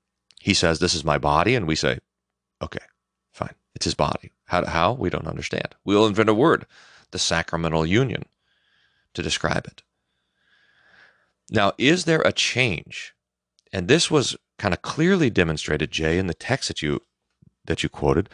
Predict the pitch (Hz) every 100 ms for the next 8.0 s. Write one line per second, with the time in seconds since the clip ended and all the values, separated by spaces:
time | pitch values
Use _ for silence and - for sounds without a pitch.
0 | - - - 104 104 107 160 - 107 98
1 | - _ _ 117 160 - - 123 - 117
2 | 113 190 - - - _ _ _ _ _
3 | _ _ - - 110 101 - - 147 165
4 | 104 104 107 - _ _ _ _ _ _
5 | - - 95 92 80 - _ _ _ _
6 | _ _ _ _ _ _ _ _ _ _
7 | - - 131 170 175 82 69 73 76